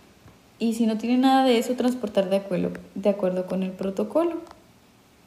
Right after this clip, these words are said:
Cuando exista duda, hay que transportar a un centro de trauma.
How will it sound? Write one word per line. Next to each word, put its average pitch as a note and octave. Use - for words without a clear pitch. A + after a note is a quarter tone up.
Cuando A3+
exista A#3
duda, A3
hay A3
que F#3+
transportar F#3
a F3+
un F3+
centro F3+
de -
trauma. -